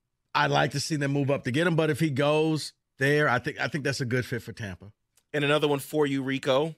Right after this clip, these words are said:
Speaker 2: You always ask about this guy. Keon Coleman goes number twenty-eight to the Buffalo Bills. They're gonna be losing, uh, Gabe Davis, so.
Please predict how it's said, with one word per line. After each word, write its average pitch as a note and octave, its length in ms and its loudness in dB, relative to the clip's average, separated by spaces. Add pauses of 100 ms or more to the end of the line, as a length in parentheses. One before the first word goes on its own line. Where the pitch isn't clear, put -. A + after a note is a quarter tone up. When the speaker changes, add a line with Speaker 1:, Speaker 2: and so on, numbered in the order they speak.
(340)
Speaker 2:
You B2 220 -6
always A2+ 200 -4
ask A#2 240 0
about A2+ 260 -2
this A2+ 180 -6
guy. A#2 260 -2
Keon E3+ 400 -2
Coleman F3 440 -2
goes B2 260 -2
number B2+ 180 -6
twenty-eight D#3 540 -4
to E3+ 80 -12
the D#3 100 -12
Buffalo B2 460 -8
Bills. F2 680 -12 (1400)
They're A#2 100 -6
gonna A#2+ 120 -2
be A#2+ 100 -2
losing, B2 440 -4 (200)
uh, A#2+ 220 0
Gabe A2+ 340 -4
Davis, A#2 420 -4
so. F#2 360 -12